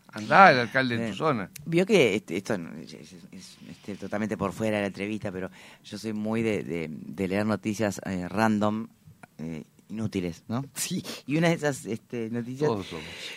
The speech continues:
Speaker 2: Eh, no, eh, vi-, vio que se están construyendo búnkers antiapocalípticos, antifin del mundo por to-, sí, pero en formato shopping, ¿eh?
Speaker 1: Sí, sí, sí.
Speaker 2: ¿No lo pensó?
Speaker 1: <laughs> Sí, lo,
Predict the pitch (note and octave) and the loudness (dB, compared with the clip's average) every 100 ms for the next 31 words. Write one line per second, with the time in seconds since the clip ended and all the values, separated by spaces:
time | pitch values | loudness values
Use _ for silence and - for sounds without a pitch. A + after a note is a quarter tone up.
0 | - D#3 E3+ G3 G3+ F#3+ D#3+ E3 G#3+ D3 | 0 0 4 6 8 6 2 -10 -12 -10
1 | - D#3+ F3 F#3+ D#3 C#3 C#3+ C#3 A2+ G#2+ | -8 -2 -2 -2 -2 0 -2 -2 0 2
2 | B2+ G2+ A2 G#2 - F#2 E2+ E2+ E2 F#2+ | 2 4 2 0 -2 -4 -2 -4 -2 -4
3 | F#2 F2+ G2 E2+ F#2+ - F2+ F#2 F#2+ F#2+ | -2 -2 -4 -8 -12 -12 -6 -4 -4 -4
4 | G2 F#2 F#2+ G2+ G2 F2 - - C#4 B3 | -2 -2 0 0 -2 -6 -10 -6 0 2
5 | - - - - _ - F#3+ G#3 G#3+ G3 | 0 -6 -20 -20 _ -2 2 4 4 4
6 | G#3+ D4+ D4 G3 - F5 E3 A#2+ A2+ E3+ | 2 2 2 0 2 2 2 2 2 0
7 | F#3 _ _ _ _ _ _ _ _ C#3+ | -8 _ _ _ _ _ _ _ _ -10
8 | C3+ C3+ C3 C3 - - - E3+ D3 C#3 | -8 -8 -8 -10 -12 -20 -8 -4 -2 -4
9 | E3+ A3+ G3 - - - - - - - | -4 -6 -8 -14 -20 -12 -12 -12 -14 -14
10 | - - C3+ C#3 B2 | -14 -2 0 2 0